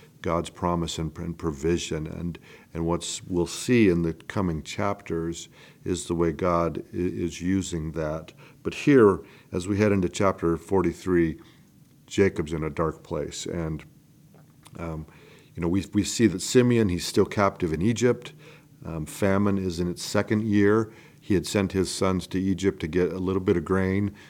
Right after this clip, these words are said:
to, to tide them over, um, but they're now finding out that that isn't enough. There, there's a little bit of fruit and, and,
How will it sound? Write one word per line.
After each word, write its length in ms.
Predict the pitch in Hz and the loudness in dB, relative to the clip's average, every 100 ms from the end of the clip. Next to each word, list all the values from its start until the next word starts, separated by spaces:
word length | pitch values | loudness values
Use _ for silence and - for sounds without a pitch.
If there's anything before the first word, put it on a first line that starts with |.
| - | -10
to, 120 | - | -6
to 140 | 85 82 | -6 -6
tide 280 | - 95 90 | 0 2 2
them 120 | 87 | 2
over, 480 | 92 90 107 107 - - - | 0 2 2 2 -2 -20 -16
um, 380 | - 92 87 82 82 | -10 -8 -6 -8 -2
but 420 | 90 87 - 98 | -2 -2 -6 -4
they're 180 | 90 85 - | -2 -2 -2
now 160 | 95 | -2
finding 400 | 92 95 90 87 | 0 0 0 0
out 140 | 87 87 | -2 -2
that 120 | 82 | -2
that 160 | 87 85 | -2 -2
isn't 300 | 85 87 82 | -2 -4 -2
enough. 440 | 92 104 80 - - - - | 0 0 0 -8 -20 -20 -6
There, 140 | 92 | -2
there's 180 | 85 87 | 0 0
a 60 | 85 | 0
little 200 | 98 101 | 0 2
bit 160 | 107 | 2
of 60 | 92 | 0
fruit 400 | - 104 104 101 | -2 0 0 0
and, 260 | 92 85 92 | -2 -2 -4
and, 480 | 98 90 85 85 | -4 -4 -2 -4